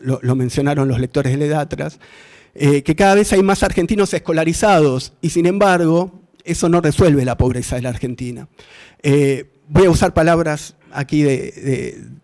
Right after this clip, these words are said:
de Daniel, aquí presente, si me, si, si me permite, que la educación es necesaria, pero no es suficiente.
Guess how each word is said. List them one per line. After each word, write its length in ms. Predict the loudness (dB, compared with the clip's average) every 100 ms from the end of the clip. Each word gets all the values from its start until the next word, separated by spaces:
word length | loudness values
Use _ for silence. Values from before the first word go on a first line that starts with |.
| -4
de 100 | -2
Daniel, 380 | 0 0 0 -2
aquí 180 | -6
presente, 520 | -2 -2 0 -2 -2 -6
si 120 | -8
me, 340 | -14 -16 -20 _ -16
si, 320 | -10 -10 -10
si 240 | -14 -12 -8
me 140 | -6
permite, 560 | -2 2 2 0 -4 -8 _ _ _
que 100 | -2
la 60 | 2
educación 380 | 4 2 4 4
es 80 | 4
necesaria, 560 | 2 2 2 4 4
pero 220 | 4 4
no 100 | 4
es 80 | 2
suficiente. 800 | 2 0 2 2 0 -2 -10 -16